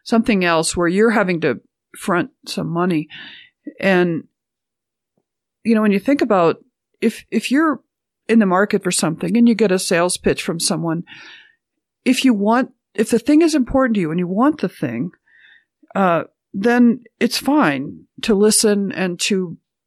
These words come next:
to engage. If it's something you didn't really ever think you wanted and suddenly it's in your face,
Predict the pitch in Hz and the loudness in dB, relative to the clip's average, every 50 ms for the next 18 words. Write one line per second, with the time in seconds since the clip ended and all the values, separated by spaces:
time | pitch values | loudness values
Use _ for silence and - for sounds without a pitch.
0 | _ _ _ - - 220 190 190 175 165 196 185 165 170 202 226 220 - - - | _ _ _ -6 -2 0 0 0 0 0 0 0 2 2 0 -2 -2 -4 -8 -8
1 | - - 226 - 262 - - - 311 302 - 311 262 226 214 196 - - - - | -4 -4 -2 -2 -2 -2 0 0 0 0 2 2 2 2 2 0 -4 -8 -20 -20
2 | - - - _ _ _ _ _ _ _ _ - 226 233 220 311 302 262 156 214 | -20 -20 -20 _ _ _ _ _ _ _ _ 0 2 4 4 6 4 6 6 4
3 | 233 226 208 196 120 180 214 202 190 190 - 220 202 202 - - 175 147 156 160 | 4 6 6 4 4 4 4 2 0 0 0 -2 -2 0 0 -2 -2 0 0 0
4 | 190 - - 156 160 170 170 160 170 165 - - 202 202 202 208 180 151 - - | 2 2 4 2 2 2 0 -2 -2 -2 -2 0 0 0 0 0 0 -2 -2 -2
5 | 196 175 175 160 147 143 - - - 254 226 175 156 175 - - - | -4 -4 -2 -4 -6 -8 -8 -2 0 0 2 2 2 0 -2 -4 -8